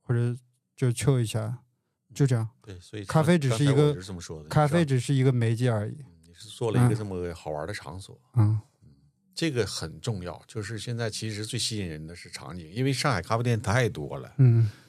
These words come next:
Speaker 2: 你要说单纯我是个咖啡店，没什么人去的，去哪儿喝咖啡都一样，那我们为什么不去一个好玩的地儿呢？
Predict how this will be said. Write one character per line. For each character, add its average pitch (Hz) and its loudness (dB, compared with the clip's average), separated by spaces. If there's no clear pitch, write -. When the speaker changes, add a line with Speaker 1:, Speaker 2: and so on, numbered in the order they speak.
Speaker 2:
你 104 0
要 120 6
说 127 0
单 135 2
纯 123 -2
我 98 -2
是 - -12
个 113 -6
咖 117 -6
啡 123 -2
店， 139 4
没 - 0
什 120 0
么 113 0
人 117 -2
去 123 -4
的， - -14
去 - -4
哪 143 -2
儿 90 -12
喝 147 -6
咖 135 -2
啡 120 -4
都 113 -6
一 95 -8
样， 104 -6
那 139 -4
我 95 -6
们 92 -10
为 131 -8
什 113 -6
么 110 -8
不 123 -8
去 127 -10
一 107 -12
个 120 -14
好 - -14
玩 - -18
的 - -16
地 98 -12
儿 - -12
呢？ - -18